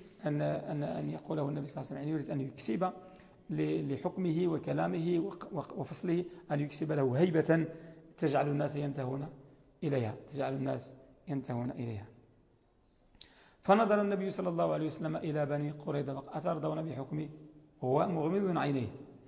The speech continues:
قال: "نعم". فالتفت إلى يمينه، إلى يمينه وهو مغم-، مغمض عينيه: "أترضون بحكمي؟" قالوا: "نعم". إلى يسار: "أترضون بحكمي؟" حتى استرضى الجميع أنه إذا حكم بشيء لا يخالفونه.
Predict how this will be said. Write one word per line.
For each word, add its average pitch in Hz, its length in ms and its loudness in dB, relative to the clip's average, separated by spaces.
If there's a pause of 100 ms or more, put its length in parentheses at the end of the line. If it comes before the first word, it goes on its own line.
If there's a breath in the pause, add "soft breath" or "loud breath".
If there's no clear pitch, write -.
(340 loud breath)
قال: 147 220 0
"نعم". 127 300 -4 (720 soft breath)
فالتفت 165 920 -2
إلى 165 400 4
يمينه، 165 280 0
إلى 147 380 2
يمينه 147 440 2
وهو 139 200 2
مغم-، 196 340 6
مغمض 175 420 2
عينيه: 151 360 2 (360 loud breath)
"أترضون 196 460 4
بحكمي؟" 202 440 2
قالوا: 180 380 0
"نعم". 160 260 0 (360 loud breath)
إلى 170 160 8
يسار: 202 320 8
"أترضون 214 580 6
بحكمي؟" 214 460 6 (440 loud breath)
حتى - 200 8
استرضى 190 320 4
الجميع 190 380 4 (560 loud breath)
أنه 196 520 4 (420)
إذا 175 440 4 (160)
حكم 220 420 0
بشيء 214 500 2 (420)
لا 190 100 8
يخالفونه. 151 640 4